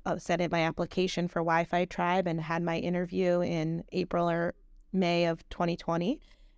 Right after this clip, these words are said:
And then I was in the community, but it took, I guess, like, until January twenty twenty-one to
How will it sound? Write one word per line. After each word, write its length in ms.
And 240
then 120
I 120
was 120
in 120
the 80
community, 540
but 180
it 100
took, 260
I 120
guess, 400
like, 260
until 340
January 480
twenty 280
twenty-one 460
to 120